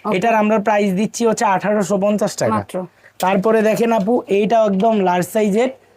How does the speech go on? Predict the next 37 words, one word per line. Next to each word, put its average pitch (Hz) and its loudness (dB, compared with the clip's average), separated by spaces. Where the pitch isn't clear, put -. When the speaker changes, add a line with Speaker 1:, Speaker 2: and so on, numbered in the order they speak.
Speaker 1:
খুবই 240 -2
Speaker 2:
এটার 220 -2
Speaker 1:
সুন্দর 220 0
Speaker 2:
প্রাইস 214 2
Speaker 1:
শেপ। 214 0
Speaker 2:
দিচ্ছি 226 0
আমরা 220 2
দুই 226 0
হাজার 180 0
পঞ্চাশ 196 -2
টাকা। 110 -6
Speaker 1:
ওয়াও। 170 -8
Speaker 2:
এটা 185 0
আপনার 214 0
বড় 185 2
আছে, 196 0
এটা 160 -2
আপনার 185 -2
চব্বিশ 208 -2
ইঞ্চির 196 0
মতো, 202 0
সাড়ে 180 0
চব্বিশ, 202 -2
আর 175 -2
এখান 190 0
থেকে 190 0
এখানে 190 0
হচ্ছে 185 -6
সাড়ে 185 0
আঠারো, 123 -2
ঠিক 220 0
আছে? 208 0
তারপরে 196 0
দেখেন 220 0
এই 208 2
যে 214 2
আমাদের 196 2